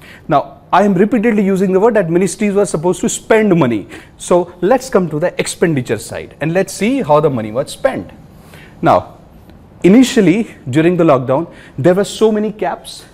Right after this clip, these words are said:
in the first quarter and second quarter of twenty twenty. So what would be the first quarter and the second quarter? So April, May, June, July, August, uh, August and September,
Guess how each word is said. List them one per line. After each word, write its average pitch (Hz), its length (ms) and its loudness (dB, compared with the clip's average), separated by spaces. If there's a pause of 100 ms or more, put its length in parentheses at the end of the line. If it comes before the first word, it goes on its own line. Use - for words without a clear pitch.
(160)
in 170 100 -2
the 175 80 2
first 196 440 0
quarter 220 500 2
and 202 120 -2
second 240 500 0
quarter 127 380 0 (300)
of 185 220 0
twenty 165 320 0
twenty. 104 400 -12 (260)
So - 160 -2
what 196 220 0
would 214 120 -2
be 202 60 -6
the 202 140 0
first - 360 -2
quarter 196 320 -2
and 196 140 -6
the 190 80 -4
second 202 360 -4
quarter? 214 380 -2 (220)
So - 200 -10
April, 196 380 2
May, 202 160 4
June, 208 220 2
July, 135 280 6
August, - 500 -6
uh, 139 60 -6
August 160 360 0
and 131 120 -2
September, 165 460 -6